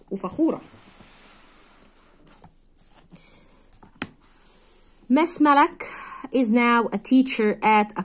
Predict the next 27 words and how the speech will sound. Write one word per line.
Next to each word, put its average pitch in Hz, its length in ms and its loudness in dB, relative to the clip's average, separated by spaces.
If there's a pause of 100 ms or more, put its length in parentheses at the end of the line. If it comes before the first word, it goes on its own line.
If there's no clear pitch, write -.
club. - 380 -16 (600)
Miss 220 160 -2
ملك 202 180 2
دلوقتي 196 420 -2
بقت - 320 -4
teacher 262 320 -2 (840)
at 202 260 0
a 185 40 -14
club. 214 420 -2
في - 160 -14
إيه؟ 208 440 2 (600)
في - 120 -4
نادي 208 420 0 (120)
after 247 280 0
school، 247 320 -2
بعد 226 260 2
المدرسة. 233 500 -2
Some 392 340 0
of 240 260 -2
the 220 60 -4
children 233 520 -2 (200)
can 196 280 -2
hear. 254 300 2 (400)
بعض 233 180 2
الولاد 202 340 0
بيقدروا 202 300 -2
يسمعوا. 214 400 -2